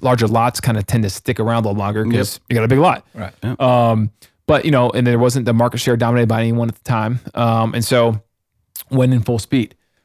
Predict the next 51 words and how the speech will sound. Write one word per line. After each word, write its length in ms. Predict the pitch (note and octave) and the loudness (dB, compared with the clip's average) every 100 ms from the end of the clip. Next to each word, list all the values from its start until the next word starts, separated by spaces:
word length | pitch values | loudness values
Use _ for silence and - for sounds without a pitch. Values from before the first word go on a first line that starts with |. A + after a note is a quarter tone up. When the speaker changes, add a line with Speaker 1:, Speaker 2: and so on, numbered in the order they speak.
| _ | _
Speaker 1:
Um, 320 | - A2 A2 A2 | -2 2 2 2
and 100 | A2+ | 2
that's 140 | D3+ | 2
how 80 | F3 | 0
I 60 | |
started. 380 | C3 C#3+ D#3+ - | 2 0 0 -2
So, 360 | - A2+ A2 A#2 - | 0 2 2 0 -2
and 120 | A2+ | 0
then 100 | A2+ | 0
we 100 | A#2 | 0
tried 260 | - C#3 | 0 0
to 60 | B2+ | 0
figure 220 | B2+ A#2+ | -2 0
out, 80 | A#2+ | 0
okay, 160 | A#2 A2 | 0 0
what 260 | A2 C#3 | 0 0
can 80 | C#3 | 0
we 100 | B2 | 0
do 260 | G#2 B2+ B2+ | 2 2 2
to, 120 | A2 | 0
to, 320 | - - A#2 | -4 -2 0
with 320 | A2 C#3 D#3 | 2 0 0
this, 240 | - A2 G#2+ | -2 -2 -2
build 460 | A#2 A2 A#2 A#2 - | -6 0 2 2 -2
a 200 | A2 G#2+ | -4 -2
community, 920 | - A2 A2 B2 A#2+ A2+ A2 A2 - | -2 0 2 2 2 2 0 -2 -6
um, 560 | G2+ G2+ G2 F#2+ F#2+ A#2 _ - - | -8 -6 -6 -8 -14 -20 _ -16 -8
you 80 | |
know, 120 | A2+ G#2 | -6 -4
place 280 | - B2+ | 0 0
people 220 | - A#2+ G#2+ | 0 0 0
can 120 | G#2+ | 0
go 140 | A2+ | 0
online, 460 | G2+ G2 G#2+ F#2+ G2 | 0 -2 -2 -2 -4
you 60 | |
know, 180 | G#2+ G2+ | -2 -4
'cause 160 | - G#2+ | -4 -2
there's 160 | G#3 | 0
no 140 | B2 A#2 | 2 2
H 140 | A2+ | 0
O 120 | A#2 A#2+ | 0 0
A. 260 | C#3+ - _ | 0 -4 _
There's 120 | B2 | -4
no 100 | A#2+ | 0
b-, 120 | A2+ G#2+ | 0 2
Speaker 2:
Right. 180 | F3 | 2
Speaker 1:
one 160 | C#3+ C3 | 2 4
big 160 | C#3 B2 | 2 2
H 160 | G#2+ | -2
O 80 | |
A, 40 | G2 | -6